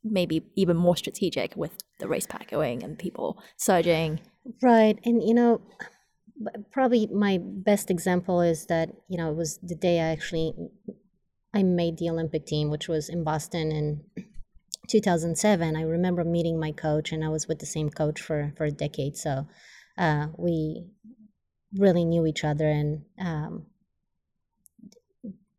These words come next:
Speaker 2: I learned, I learned so much from, from my coach. Um, his name is Jack Daniels. He's awesome. Um, but anyways, <laughs> uh, that morning,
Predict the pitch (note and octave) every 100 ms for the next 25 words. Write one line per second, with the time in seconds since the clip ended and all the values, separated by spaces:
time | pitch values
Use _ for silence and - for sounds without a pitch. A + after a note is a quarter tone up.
0 | _ _ _ F#3+ F3 F3 E3 - F3+ E3+
1 | D3+ C#3+ - B3+ - - F#3 E3 - -
2 | E3 D3 D#3 - F3 D#3 D3+ D3 - -
3 | F3 D#3 D3 D#3 - D#3 D3 C#3 - -
4 | D3 C3+ C3 - - E3+ - - - -
5 | - - - - - A3 G#3 F#3+ F3+ -
6 | - A#3+ C4 A#3 G3 G#3+ D#3+ F#3 - -
7 | - - - A3+ G3 F3+ G#3+ G#3+ G#3+ A3+
8 | G#3 F3+ F3 F#3